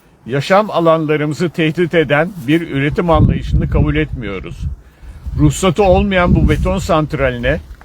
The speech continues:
belediye ve kaymakamlık göz yummaktadır. Yetkililere sesleniyoruz. Bu tesislerin yaşam alanlarımızın ortasından kaldırılması için belediyemizi ve kaymakamlığımızı göreve çağırıyoruz.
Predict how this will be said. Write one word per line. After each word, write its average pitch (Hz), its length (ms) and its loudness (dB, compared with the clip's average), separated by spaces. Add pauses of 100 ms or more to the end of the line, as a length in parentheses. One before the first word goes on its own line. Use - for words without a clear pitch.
(120)
belediye 165 840 2
ve 156 300 2 (140)
kaymakamlık 160 840 0 (180)
göz 156 360 0
yummaktadır. 107 680 -6 (760)
Yetkililere 196 680 2
sesleniyoruz. 170 920 -2 (680)
Bu - 140 -4
tesislerin 180 640 0
yaşam 180 500 2
alanlarımızın 170 840 0
ortasından 160 800 0
kaldırılması 151 760 -2
için 160 380 -6 (400)
belediyemizi 156 880 2
ve 185 100 0
kaymakamlığımızı 151 1000 0
göreve 160 380 4
çağırıyoruz. 104 760 -2